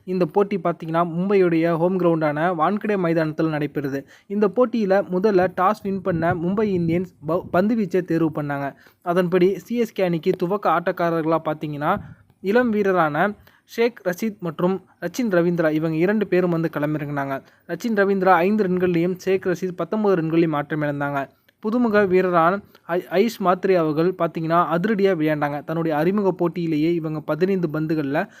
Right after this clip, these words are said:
நாலு பவுண்டரி, இரண்டு சிக்ஸுகளோட முப்பத்தி இரண்டு ரன்களை அடிச்சு, அவங்க தீபக் சஹார் அவருடைய பந்து வீச்சுல சாண்ட்னர் அவர்கிட்ட கேட்ச் கொடுத்து அவுட் ஆனாங்க. அதற்கு பிறகு ரவீந்திர ஜடேஜா முப்பத்தி ஐந்து பந்துகள்ல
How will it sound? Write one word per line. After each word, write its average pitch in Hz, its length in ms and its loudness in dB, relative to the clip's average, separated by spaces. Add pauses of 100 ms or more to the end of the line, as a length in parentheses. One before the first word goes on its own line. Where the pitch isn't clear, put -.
(140)
நாலு 226 300 2
பவுண்டரி, 196 440 0
இரண்டு 190 260 2
சிக்ஸுகளோட 180 520 -2
முப்பத்தி 170 420 -4
இரண்டு 180 280 0
ரன்களை 170 220 0
அடிச்சு, 156 440 -2 (220)
அவங்க 196 320 2
தீபக் 220 420 -4
சஹார் 202 220 2
அவருடைய 170 380 2
பந்து 170 260 0
வீச்சுல 170 460 -2
சாண்ட்னர் 214 460 -2
அவர்கிட்ட 160 460 0 (120)
கேட்ச் 180 220 -2
கொடுத்து 156 280 -4
அவுட் 147 240 0
ஆனாங்க. 143 380 -6 (260)
அதற்கு 175 340 -2
பிறகு 180 480 0 (120)
ரவீந்திர 190 340 2
ஜடேஜா 175 460 4
முப்பத்தி 196 460 -2
ஐந்து 175 320 2
பந்துகள்ல 170 600 2